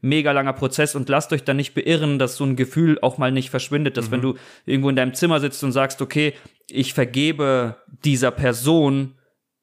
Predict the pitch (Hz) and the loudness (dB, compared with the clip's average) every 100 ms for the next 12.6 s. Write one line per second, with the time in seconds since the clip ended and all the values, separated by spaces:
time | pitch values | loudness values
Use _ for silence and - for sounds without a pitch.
0 | _ 143 131 123 127 143 - 151 151 190 | _ 0 0 0 -2 -2 0 0 0 0
1 | - 143 135 131 135 131 - 127 147 131 | 0 -2 0 -2 -2 -2 -4 -2 0 0
2 | 135 - 135 127 127 127 110 - 104 - | 0 2 0 2 -2 -2 -6 -8 -14 -6
3 | 135 185 226 247 214 214 180 135 208 240 | -2 0 0 0 2 4 4 2 0 0
4 | 139 117 - - - 226 254 247 240 165 | -2 -4 -4 -2 0 0 0 0 0 2
5 | 214 196 233 165 131 113 - - - - | 2 2 0 0 0 -2 -4 -8 -16 -18
6 | - - 143 190 196 170 220 185 156 170 | -10 -6 2 2 4 0 -2 2 2 2
7 | 180 - 156 170 160 - 170 175 - - | -2 -2 -2 0 -2 -2 -2 -2 -4 -6
8 | - - - _ 139 135 - 175 180 170 | -8 -10 -18 _ -4 -2 -2 0 2 2
9 | 156 147 160 143 117 110 110 131 135 143 | 4 4 4 2 0 0 -2 0 0 -2
10 | - - - 156 165 196 - 185 - 165 | -6 -14 -10 -2 2 4 2 -2 0 0
11 | 160 151 - 143 147 147 147 - 151 143 | 2 0 0 2 2 0 -4 -2 -2 -2
12 | - 139 127 131 - | -2 -2 0 0 -2